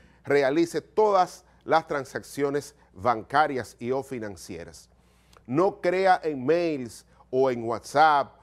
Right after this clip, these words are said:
o algo que llegue a través de sus redes sociales diciéndole que usted se ganó algo y que por favor pase a buscar el premio, pero que previamente tiene que decir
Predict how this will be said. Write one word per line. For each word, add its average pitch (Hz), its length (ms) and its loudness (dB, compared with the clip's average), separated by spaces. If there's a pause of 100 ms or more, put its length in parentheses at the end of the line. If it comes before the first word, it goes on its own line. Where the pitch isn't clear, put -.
(160)
o 123 320 -2
algo 156 360 4
que 131 120 -6
llegue 147 240 -2
a 135 60 -2
través 123 300 -2
de 131 80 -8
sus 117 180 -12
redes 135 260 -4
sociales 147 580 0 (260)
diciéndole 143 500 -4
que 139 80 -14
usted 131 220 -8
se 139 140 -8
ganó 120 360 -2
algo 135 460 0 (200)
y 127 140 -8
que 117 160 -6
por 113 220 -6
favor 131 500 -2 (220)
pase 131 240 0
a 135 40 -2
buscar 131 460 0
el 117 120 -6
premio, 143 480 -2
pero 117 180 -6
que 110 120 -8
previamente 131 680 -4
tiene 123 300 -10
que 123 100 -8
decir 127 440 -8